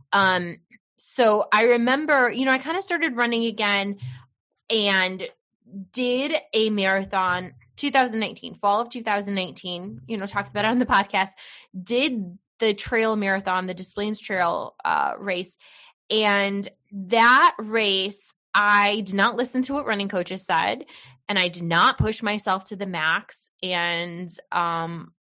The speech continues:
I didn't look at my time at all. I, my goal was just to keep running. Actually, I think I had three goals for that race. Uh, let me, let's, <laughs> let me see if I can remember them. But, um, one was to, um, still like running when the race is done,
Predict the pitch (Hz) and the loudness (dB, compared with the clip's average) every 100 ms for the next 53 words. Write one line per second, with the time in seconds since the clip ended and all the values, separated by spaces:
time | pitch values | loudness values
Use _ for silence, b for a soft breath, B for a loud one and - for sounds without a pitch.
0 | - 175 175 175 190 208 196 - 196 175 | -4 -2 -2 -8 -8 -8 -8 -4 -4 -6
1 | - 170 170 180 190 - 214 208 208 208 | -4 -2 -2 -4 -10 -6 0 2 4 4
2 | 208 B B B - 160 202 190 196 190 | 2 B B B -2 0 0 -2 0 0
3 | 190 190 185 175 170 196 175 - - - | 0 -2 -4 -6 -4 0 0 -2 -12 -14
4 | - - 175 170 165 196 233 254 226 254 | -14 -14 -8 -4 -4 -2 -2 0 -2 0
5 | 311 320 226 - 214 170 165 - - - | 0 0 -4 -6 -6 -4 -6 -8 -16 -12
6 | 180 175 - - - - B B B B | -6 -6 -6 -8 -10 -16 B B B B
7 | - 160 151 - 170 170 165 - - - | -6 -4 -4 -8 -14 -12 -14 -16 -20 -12
8 | 185 202 254 214 233 233 226 240 233 202 | -6 -4 -4 -2 0 0 -2 -4 -2 -2
9 | 196 190 190 180 180 180 185 - - B | 0 0 0 -2 -2 2 2 2 -8 B
10 | B B 190 180 175 - 196 208 220 233 | B B 4 4 0 -12 -2 2 2 2
11 | 208 196 - _ - - 214 208 202 196 | 0 -4 -12 _ -12 -6 -4 -4 -4 -4
12 | - 196 175 - - - 240 302 349 294 | 0 0 0 -4 -6 4 4 6 2 4
13 | 233 185 202 311 330 _ - 196 196 190 | 2 2 0 -6 -12 _ -4 -2 0 0
14 | 180 196 294 247 175 160 294 | -2 -4 -6 0 2 2 -2